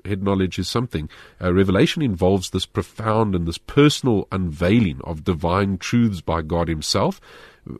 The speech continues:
often through the Holy Spirit's help, but it goes beyond mere intellectual understanding. And I think, Tace, you've, you've highlighted that even in your question. Um, you know, sometimes we actually just have a level of head knowledge about these things. We've been studying these things long enough.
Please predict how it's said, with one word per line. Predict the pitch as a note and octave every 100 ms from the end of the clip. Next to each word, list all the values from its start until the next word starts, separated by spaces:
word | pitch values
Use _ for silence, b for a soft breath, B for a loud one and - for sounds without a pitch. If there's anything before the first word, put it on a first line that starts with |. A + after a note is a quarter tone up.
| -
often | - C#3 - C#3
through | G2 - D3+
the | D3 G#2
Holy | F#2+ F#2
Spirit's | F2+ - F#2+ E2
help, | - E2 A2+ - B B
but | - G#2+
it | F#2+
goes | G#2+ E3 F3
beyond | A2 F#2+ A2+ G#2+
mere | F2 A2 A2+
intellectual | - G2+ G2 F#2 A2+ - A2
understanding. | E2+ F2 - A#2 F#2 C#2+
And | C#2+
I | E2+
think, | A#2 G#2
Tace, | G#2+ G#2 -
you've, | F#2 D2+ b b
you've | G2+ E2+
highlighted | - G2+ A#2+ A#2 - D#2
that | D#2 D2
even | G2+ G2
in | E2+ G2
your | E2+
question. | - C#3+ D3 - C2+ B B B -
Um, | F2 D#2+
you | - G2
know, | F#2+
sometimes | F#2 B2+ F3+ - E2+ F2
we | F#2 F#2
actually | G2 -
just | F#2+ E2+ -
have | D#2+ E2
a | E2
level | D2 E2 F2
of | F#2
head | G2 D#3+
knowledge | F#2+ B1+ - -
about | F2 E2+ E2
these | - D#2
things. | - - -
We've | E2+
been | E2 D#2
studying | - G2+ A#2 B2
these | A#2+ -
things | A2+ G2+
long | G2 G2
enough. | G2 F#2+ G2